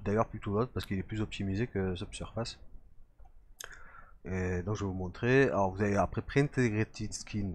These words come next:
Donc ça c'est en fait c'est, c'est quelque chose qui ressemble à Subsurface, qui a été optimisé en fait pour créer de la peau, mais au final qui n'est plus utilisé aujourd'hui parce que le rendu il est pas super, euh, super top.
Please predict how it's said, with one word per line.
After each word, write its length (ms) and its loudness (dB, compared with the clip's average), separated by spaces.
Donc 200 -6
ça 140 2
c'est 140 0
en 100 4
fait 180 0
c'est, 340 0
c'est 460 -4
quelque 160 -6
chose 180 0
qui 80 0
ressemble 280 6
à 20 2
Subsurface, 960 0
qui 60 -2
a 40 2
été 160 4
optimisé 520 4
en 80 4
fait 120 0
pour 200 -8
créer 160 0
de 80 2
la 80 2
peau, 260 0
mais 140 0
au 120 4
final 280 2
qui 140 -4
n'est 140 0
plus 220 -2
utilisé 320 0
aujourd'hui 280 2
parce 120 -6
que 40 -4
le 80 0
rendu 360 0
il 120 0
est 60 0
pas 260 -2
super, 580 -2
euh, 300 2
super 300 -4
top. 240 -2